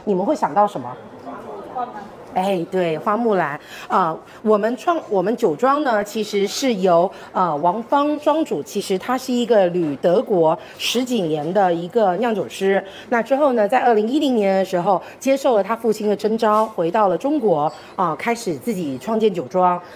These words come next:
第一个酒庄呢，在宁夏叫江南美地。那之后我们在二一年的时候呢，跟我们公司，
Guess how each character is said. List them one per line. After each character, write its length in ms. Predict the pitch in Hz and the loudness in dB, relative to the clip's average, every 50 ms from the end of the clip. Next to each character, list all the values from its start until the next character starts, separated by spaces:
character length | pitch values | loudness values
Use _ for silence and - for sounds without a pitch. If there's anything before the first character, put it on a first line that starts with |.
| - - | -6 0
第 140 | - 302 302 | 2 2 4
一 60 | 302 | 4
个 100 | 285 262 | 2 2
酒 140 | 262 190 156 | 2 0 -4
庄 240 | 165 190 202 214 220 | 0 0 2 2 2
呢， 120 | 214 202 | 0 0
在 140 | 196 247 220 | 0 0 0
宁 180 | 208 190 180 180 | 0 0 -2 -4
夏 220 | - 240 214 190 | -2 -2 -4 -2
叫 380 | 190 - 220 196 185 175 214 - | 0 0 2 2 2 2 0 -2
江 180 | - 226 233 | -4 -2 -2
南 100 | 226 220 | 0 0
美 140 | 226 185 147 | 0 -2 -4
地。 260 | - 208 220 196 156 - - - - - - - | -2 -2 -2 -4 -4 -6 -12 -20 -20 -20 -20 -4
那 120 | - 240 240 | -2 -2 0
之 140 | 240 277 277 | 2 2 4
后 160 | 294 311 247 | 6 4 4
我 140 | 202 165 143 | 4 2 -2
们 120 | 156 180 | -4 -2
在 140 | 180 233 226 | 2 2 4
二 160 | - 277 277 | 4 4 4
一 140 | 277 359 339 | 4 2 0
年 140 | 240 190 180 | 0 0 0
的 120 | 196 190 | 0 0
时 100 | - 185 | 0 0
候 180 | 170 190 185 175 | 0 0 0 0
呢， 120 | 170 170 | 0 0
跟 120 | 170 262 | 2 4
我 120 | 269 202 160 | 4 4 2
们 100 | 151 160 | 0 0
公 200 | 185 214 240 233 | 0 2 2 0
司， 280 | 233 - 247 240 254 | 0 2 4 4 4